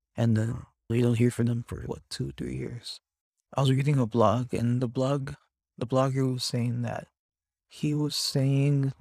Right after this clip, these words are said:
that she, like, he had a friend that stopped talking to him simply just because there's certain people who they try to really just attach themselves to one person. And I don't think that's true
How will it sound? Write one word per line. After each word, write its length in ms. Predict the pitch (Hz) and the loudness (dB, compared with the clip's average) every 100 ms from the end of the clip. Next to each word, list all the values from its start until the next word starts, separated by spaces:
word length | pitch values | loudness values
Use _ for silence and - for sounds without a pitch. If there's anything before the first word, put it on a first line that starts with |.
| 131 | -2
that 580 | 120 120 131 - - - _ _ | 0 0 -2 -6 -10 -12 _ _
she, 480 | - - - 120 - - | -10 -6 -2 -4 -4 -4
like, 180 | 131 123 | -4 -2
he 160 | - | 4
had 140 | 135 131 | 6 4
a 60 | |
friend 380 | 123 123 127 127 | 2 0 0 -2
that 200 | - - - _ _ _ _ - | -6 -10 -16 _ _ _ _ -8
stopped 360 | - 117 107 | 0 0 0
talking 380 | - 123 135 127 | 0 0 0 -2
to 200 | - 131 | 0 0
him 420 | 117 135 135 131 - _ _ _ | 2 2 2 -2 -6 _ _ _
simply 380 | - 196 202 202 | -8 -4 2 2
just 260 | 151 143 - | 2 -2 -4
because 480 | 143 143 135 127 - _ _ _ _ _ | -2 2 2 0 -6 _ _ _ _ _
there's 300 | 131 139 135 | -6 -4 -2
certain 340 | - 147 139 131 | 0 2 0 -2
people 600 | - 123 - 143 143 - _ | -4 -4 0 0 0 -6 _
who 560 | - 139 135 123 123 - - _ _ 123 | -2 2 4 2 0 -4 -14 _ _ 2
they 180 | 131 | 2
try 240 | 123 139 123 | 4 2 2
to 260 | 131 131 - | 0 -6 -4
really 300 | 127 127 131 | 2 4 4
just 160 | 120 - | 2 -2
attach 380 | 120 127 131 - | -4 -4 -4 -2
themselves 560 | 127 131 - 117 131 - | 0 0 0 -2 -2 -2
to 80 | |
one 260 | 123 127 127 | -2 -4 -6
person. 440 | - 107 - 156 160 - _ _ _ _ | -6 -6 -4 -4 -6 -10 _ _ _ _
And 320 | 143 143 139 | 0 0 0
I 160 | - 151 | -2 -2
don't 160 | 202 190 | -2 -2
think 160 | 160 | -4
that's 420 | 127 123 - - - | -6 -8 -8 -8 -8
true 440 | - - - | -6 -6 -6